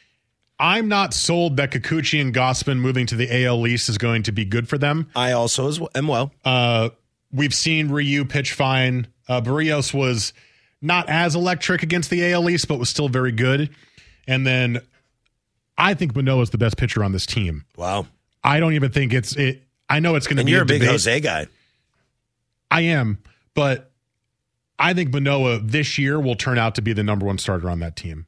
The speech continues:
Speaker 1: Dude is filthy.
Speaker 2: So if these guys, if Gausman can come to play decently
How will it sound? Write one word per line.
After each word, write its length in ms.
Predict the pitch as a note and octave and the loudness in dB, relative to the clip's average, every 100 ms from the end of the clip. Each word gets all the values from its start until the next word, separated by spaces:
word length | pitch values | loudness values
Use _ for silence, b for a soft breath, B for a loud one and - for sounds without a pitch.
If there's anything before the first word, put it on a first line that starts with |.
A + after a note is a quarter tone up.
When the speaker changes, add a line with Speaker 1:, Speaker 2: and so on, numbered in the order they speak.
| - A2+ | -12 -6
Speaker 1:
Dude 280 | C#3+ F#3+ C3+ | -2 2 2
is 240 | A2 - | 0 -2
filthy. 800 | - - - - B2+ G#2+ - B1 | -8 -14 -6 0 0 0 -6 -4
Speaker 2:
So 400 | - G3 E3+ F#3+ | 0 2 2 0
if 260 | F#3+ E3 - | 0 -4 -2
these 260 | F#3 F#3 | 0 0
guys, 420 | G3 F#3 F3 D#3 - | 0 2 2 0 0
if 240 | E3 - | -2 -2
Gausman 640 | D3 D3 E3 - F#3 F3+ | 0 2 0 0 -2 -2
can 260 | - F3 E3+ | -2 -2 -2
come 280 | - D3+ D#3 | -2 -2 -2
to 100 | D#3+ | -2
play 260 | D3+ D#3+ | -2 0
decently 720 | C#3 C3 A#2 A2+ G2 G#2 B2+ | 0 -2 0 -2 -2 -2 -2